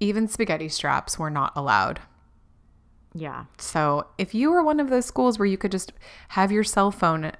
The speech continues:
Speaker 1: out during class and be wearing a crop top and it wasn't
Speaker 2: Please
Speaker 1: just
Speaker 2: let
Speaker 1: from the
Speaker 2: us
Speaker 1: movie
Speaker 2: know.
Speaker 1: Clueless, you let us know. <laughs>
Speaker 2: Well, that's the funny thing, too, is it was all, like, twenty-five-year-olds playing these roles. So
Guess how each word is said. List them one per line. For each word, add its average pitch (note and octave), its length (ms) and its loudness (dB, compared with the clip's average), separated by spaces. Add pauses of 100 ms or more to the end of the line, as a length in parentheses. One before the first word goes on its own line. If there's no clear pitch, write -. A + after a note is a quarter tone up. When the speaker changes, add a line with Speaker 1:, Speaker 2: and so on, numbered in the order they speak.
(240)
Speaker 1:
out D#3+ 260 2
during E3 320 0
class D#3+ 680 4
and D3+ 460 -4
be E3 100 0
wearing E3 360 0
a F3 40 -2
crop - 300 -2
top C#3+ 400 -2 (220)
and E3 120 -4
it - 140 -6
wasn't E3 400 0 (120)
Speaker 2:
Please - 120 -6
Speaker 1:
just B3 180 0
Speaker 2:
let A#3 60 -4
Speaker 1:
from F3+ 60 0
the F3 80 0
Speaker 2:
us F3+ 40 2
Speaker 1:
movie F3+ 220 2
Speaker 2:
know. - 100 -4
Speaker 1:
Clueless, E3+ 880 0
you E3+ 80 2
let D#3+ 160 2
us D#3+ 160 -4 (140)
know. D3 220 -4
<laughs> - 60 -20 (580)
Speaker 2:
Well, - 80 0
that's F#4+ 220 0
the B4 120 0
funny B3+ 220 0
thing, F#3+ 240 -4
too, G3+ 340 -4
is F3+ 140 -2
it F#3 80 0
was F3+ 140 -2
all, G#3 200 2
like, G3+ 220 -2
twenty-five-year-olds D#3+ 1040 0
playing D3+ 320 -6
these C#3+ 220 -8
roles. D3 480 -2
So D3 480 -2